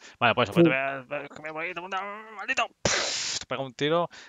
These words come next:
Speaker 1: eh, te, te atraviesa la, la, la armadura, te hace un, te hace un buen agujero con su, con su pistola muy pesada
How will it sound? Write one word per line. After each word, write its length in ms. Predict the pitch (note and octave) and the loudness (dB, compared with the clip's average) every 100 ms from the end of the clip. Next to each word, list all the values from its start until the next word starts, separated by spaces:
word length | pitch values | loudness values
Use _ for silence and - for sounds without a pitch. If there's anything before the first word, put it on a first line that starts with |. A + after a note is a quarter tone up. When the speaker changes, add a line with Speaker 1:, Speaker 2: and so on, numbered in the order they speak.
| _ - | _ -6
Speaker 1:
eh, 920 | A2+ A2 G#2 G#2 G#2 G#2 G2+ G2+ G#2 | -4 -2 -4 -4 -4 -4 -6 -6 -6
te, 500 | - G#2 G#2 G2+ G2+ G2+ | -4 -2 -2 -4 -6 -4
te 80 | |
atraviesa 360 | G#2 G#2+ A2 A#2+ | -4 -2 -2 0
la, 840 | A2+ A2 G#2+ G#2+ G#2 G#2 G2+ G2+ - - _ _ _ - | 4 4 2 0 -2 -4 -6 -10 -16 -20 _ _ _ -12
la, 280 | A2 G#2 G#2+ | -8 -4 -2
la 100 | G#2 | 0
armadura, 400 | G2+ A2 C3+ C3+ | 0 0 0 0
te 80 | |
hace 160 | A2 A#2 | -2 -8
un, 560 | A2 G#2 G#2 G2+ G2+ G2+ | -12 -12 -14 -14 -14 -8
te 80 | A2 | -8
hace 60 | |
un 180 | A2 G#2+ | -6 -6
buen 160 | G#2+ A2 | -2 0
agujero 520 | G#2 G#2 - B2 C3 | 0 -2 -4 -2 -2
con 100 | A2+ | -6
su, 580 | - G#2 G2 G#2 G2 F#2+ _ - - _ | -8 -10 -10 -14 -14 -16 _ -20 -20 _
con 120 | - | -14
su 540 | G#2+ A2 G2 G2 G2 G2 _ | -12 -12 -12 -12 -14 -16 _
pistola 540 | G#2+ - A2 G#2 G2+ | -10 -4 -2 0 0
muy 200 | G#2 A2+ | -2 -4
pesada 440 | G#2+ - C3 D3 | -2 2 4 4